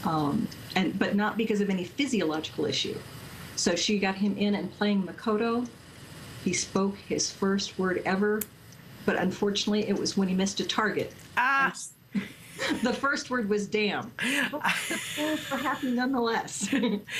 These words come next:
Speaker 2: Yeah, no kidding. I can understand that. Uh, we, I remember the first time that my son ever used a swear word in a sentence, and it was really the first time he ever did a sentence.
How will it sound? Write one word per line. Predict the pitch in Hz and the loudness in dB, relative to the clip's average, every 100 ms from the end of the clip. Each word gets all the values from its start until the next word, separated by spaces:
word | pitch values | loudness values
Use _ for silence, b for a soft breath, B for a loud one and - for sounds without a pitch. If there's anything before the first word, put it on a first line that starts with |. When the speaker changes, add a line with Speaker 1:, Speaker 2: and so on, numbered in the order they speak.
| B B | B B
Speaker 2:
Yeah, | 233 196 160 | 4 4 2
no | 196 233 | 0 0
kidding. | 233 214 165 | 2 2 4
I | 175 208 | 4 2
can | 226 | 0
understand | 196 202 - 175 160 | 0 -2 0 2 4
that. | 147 127 B B B - | 2 0 B B B 2
Uh, | 185 175 175 175 160 | 4 6 6 2 0
we, | 202 233 185 | -2 0 4
I | 196 | 4
remember | 214 202 196 | 4 2 2
the | 185 | 0
first | 175 208 202 | 0 0 2
time | 202 185 | 2 2
that | 165 | 2
my | 180 185 | 2 2
son | 185 190 185 | 2 0 2
ever | 156 175 175 | 0 2 2
used | 175 180 170 | 2 0 0
a | 165 | 0
swear | - 185 185 | 2 2 2
word | 180 170 165 165 | 2 2 2 0
in | 180 | -2
a | 170 | 0
sentence, | 165 220 180 165 | 2 2 2 -2
and | 185 | -2
it | |
was | 160 | -2
really | 180 196 | 0 0
the | 165 | 2
first | 202 202 202 | 2 0 2
time | 185 | 2
he | 175 180 | 2 2
ever | 175 | 2
did | 170 165 | 2 0
a | |
sentence. | - 202 196 175 156 | 2 2 2 -2 -8